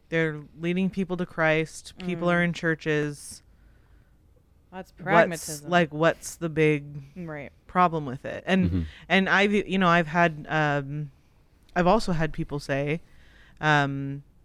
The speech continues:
Speaker 1: more, I think more in terms of, like, continuationist versus cessationist conversation,
Speaker 2: Mm-hmm.
Speaker 1: um, where people are like, "Well, I know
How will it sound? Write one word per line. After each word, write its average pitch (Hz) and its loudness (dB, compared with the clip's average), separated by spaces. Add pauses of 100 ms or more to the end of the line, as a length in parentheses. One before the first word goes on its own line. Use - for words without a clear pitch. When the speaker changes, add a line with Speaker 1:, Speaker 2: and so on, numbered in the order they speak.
(580)
Speaker 1:
more, 180 6
I 160 0
think 165 -4
more 156 -2
in 151 -2
terms 147 -4
of, 139 -8
like, 131 -6 (480)
continuationist 147 -4
versus 139 -8
cessationist - -6
conversation, 151 -6 (180)
Speaker 2:
Mm-hmm. 165 -12 (520)
Speaker 1:
um, 160 0
where 165 -2
people 160 -6
are 156 -4
like, 147 -6
"Well, 151 -2
I 160 -2
know 147 -2